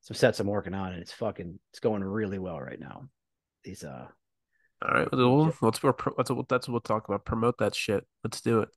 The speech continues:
Speaker 1: Promote it. Tonight I'll be, uh, well, the, the, the comedy competitions, I'm not sure, but I'll be at, uh, I'll be doing Rudyard's Funniest Person in Houston competition and then the Laugh Town contest out of Galveston. But I, I am gonna do a better job of promoting. This week or tonight is a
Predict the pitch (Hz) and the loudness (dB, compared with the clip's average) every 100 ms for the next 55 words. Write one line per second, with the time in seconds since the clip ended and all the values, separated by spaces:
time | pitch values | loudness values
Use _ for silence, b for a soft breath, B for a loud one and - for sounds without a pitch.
0 | - 98 113 101 - - 127 135 139 120 | -12 -6 -4 -4 -8 -2 2 6 6 6
1 | 117 117 110 110 180 170 - 120 - 117 | 4 4 2 2 4 4 2 -2 -4 -2
2 | 147 190 165 110 - 113 - - 110 92 | 2 4 4 0 0 -2 -2 -8 -6 -6
3 | 95 98 - - 95 90 104 117 113 101 | -6 -6 -6 -6 -8 -6 0 4 4 4
4 | 90 - _ B B B - 120 131 117 | -2 -6 _ B B B 2 6 8 8
5 | 123 135 139 131 - 139 139 139 135 - | 8 6 4 2 0 2 2 2 -2 -2
6 | 135 110 110 104 - 127 - 113 113 - | -2 -2 -2 -2 -2 -2 -4 -4 -4 -4
7 | - 110 117 104 107 107 98 92 110 117 | -4 -2 -2 -2 0 2 0 0 0 0
8 | - 107 101 - 101 98 95 - 92 82 | 0 -2 -2 -2 -4 -4 -6 -6 -10 -10
9 | - 87 - - - 67 - - _ _ | -6 -4 -4 -6 -12 -14 -16 -20 _ _
10 | _ _ _ _ _ _ - 87 87 - | _ _ _ _ _ _ -6 -6 -4 -2
11 | 113 135 143 131 110 101 95 90 95 90 | 2 4 6 6 4 2 -2 -4 -4 -4
12 | 92 95 92 85 95 107 107 98 - 104 | -4 -2 -2 -2 -4 -6 -4 -6 -6 -4
13 | 110 117 110 95 95 87 82 | 2 4 2 0 -4 -6 -8